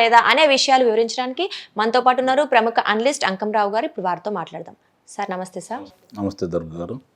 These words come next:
Speaker 1: ఆ, మనకు తెలిసింది అందరికీ పొత్తు టీడీపీ, జనసేన, బీజేపీ ఎప్పటి నుంచో క్వశ్చన్ మార్క్‌గా ఉంది. అది మనకు సమాధానం దొరికేసింది, పొత్తు కన్ఫర్మ్ అయిపోయింది. అయితే ఇంతకు ముందు తొంభై తొమ్మిదిలో వీళ్ళు కలిసి పోటీ చేశారు, బీజేపీ, టీడీపీ కలిసి పోటీ చేసినప్పుడు, అంటే సమైక్యాంధ్ర అప్పుడు వాళ్ళు గెలిచారు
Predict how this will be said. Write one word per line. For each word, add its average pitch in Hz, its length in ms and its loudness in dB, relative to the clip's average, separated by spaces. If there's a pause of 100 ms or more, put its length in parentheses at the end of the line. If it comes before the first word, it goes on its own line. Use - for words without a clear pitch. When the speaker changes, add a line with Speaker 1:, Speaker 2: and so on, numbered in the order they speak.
(180)
Speaker 1:
ఆ, 185 320 -10
మనకు 202 240 -4
తెలిసింది 240 380 -4
అందరికీ 233 540 -8
పొత్తు 302 320 -2
టీడీపీ, 233 420 0
జనసేన, 233 380 -2
బీజేపీ 214 560 -2 (280)
ఎప్పటి 254 200 6
నుంచో 294 160 4
క్వశ్చన్ 262 280 2
మార్క్‌గా 254 440 2
ఉంది. 247 240 0
అది 311 80 2
మనకు 254 200 2
సమాధానం 208 460 0
దొరికేసింది, 196 440 -6
పొత్తు 202 260 -4
కన్ఫర్మ్ 170 400 -6
అయిపోయింది. 151 360 -14
అయితే 311 400 6 (360)
ఇంతకు 330 260 8
ముందు 349 480 8 (120)
తొంభై 330 240 10
తొమ్మిదిలో 339 500 6
వీళ్ళు 320 200 4
కలిసి 262 300 6
పోటీ 254 300 4
చేశారు, 247 240 2
బీజేపీ, 233 400 0
టీడీపీ 214 420 -2
కలిసి 190 300 -4
పోటీ 202 360 -2
చేసినప్పుడు, 185 380 -2
అంటే 247 160 4
సమైక్యాంధ్ర 240 640 2
అప్పుడు 185 380 -4 (420)
వాళ్ళు 294 240 10
గెలిచారు 240 760 6